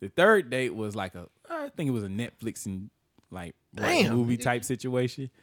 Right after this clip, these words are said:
Speaker 2: Betting a thousand.
Speaker 1: The fourth date was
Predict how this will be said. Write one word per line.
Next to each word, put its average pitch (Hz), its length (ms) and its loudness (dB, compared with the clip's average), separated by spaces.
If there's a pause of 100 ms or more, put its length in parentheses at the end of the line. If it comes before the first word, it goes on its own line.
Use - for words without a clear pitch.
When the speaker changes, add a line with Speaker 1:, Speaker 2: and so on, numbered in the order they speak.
(140)
Speaker 2:
Betting 214 180 6
a - 40 0
thousand. 175 540 8
Speaker 1:
The - 60 -6
fourth 202 420 8
date 143 420 4
was 123 500 2